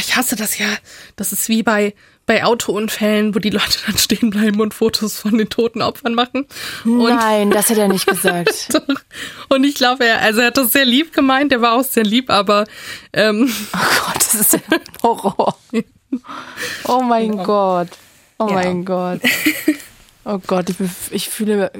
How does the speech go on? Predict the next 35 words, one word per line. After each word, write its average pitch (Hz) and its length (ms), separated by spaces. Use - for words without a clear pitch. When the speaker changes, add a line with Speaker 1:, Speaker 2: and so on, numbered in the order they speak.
Speaker 2:
gerade 196 260
das 190 180
Bedürfnis, 185 520
mich 185 220
für - 120
alles 165 280
zu 180 60
entschuldigen, 160 500
was 160 160
hier 180 100
passiert. 220 360
Sehr 196 160
schrecklich, - 920
oh - 60
Gott. - 100
Oh 214 180
Gott, 190 260
wie 190 60
wenig 185 240
er 208 60
mitgedacht 175 600
hat, 180 180
Himmel. 180 340
Speaker 1:
Ja. 180 220
Speaker 2:
Julia, 247 240
ich 226 100
würd 254 140
gerne 277 180
noch 254 80
ein 247 80
bisschen 240 260
über 226 160
deine 214 220
Familie 202 480
reden. 156 380